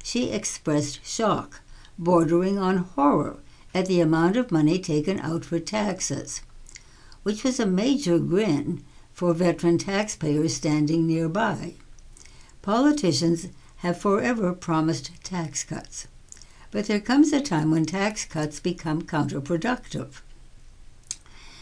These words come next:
The amount of state support for state universities has been decreasing. Some graduates can afford to pay only the interest on a loan and almost none of the principal. They agree to take on a ridiculous amount of debt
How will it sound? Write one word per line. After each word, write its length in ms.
The 100
amount 380
of 120
state 300
support 480
for 100
state 360
universities 880
has 200
been 220
decreasing. 760
Some 320
graduates 560
can 180
afford 460
to 140
pay 360
only 360
the 160
interest 560
on 160
a 80
loan 440
and 160
almost 640
none 320
of 140
the 100
principal. 720
They 140
agree 320
to 140
take 340
on 180
a 80
ridiculous 680
amount 320
of 180
debt 380